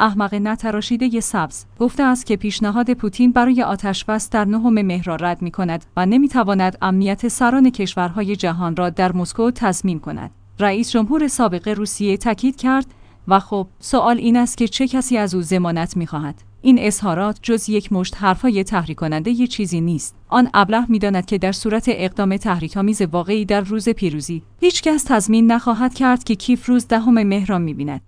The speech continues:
زلنسکی پیشتر گفته بود که کیف نمی‌تواند امنیت رهبرانی را که نهم ماه مه،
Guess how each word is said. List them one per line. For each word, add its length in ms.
زلنسکی 560
پیشتر 420
گفته 320
بود 220
که 160
کیف 280
نمی‌تواند 680
امنیت 400
رهبرانی 580
را 120
که 160
نهم 360
ماه 300
مه، 240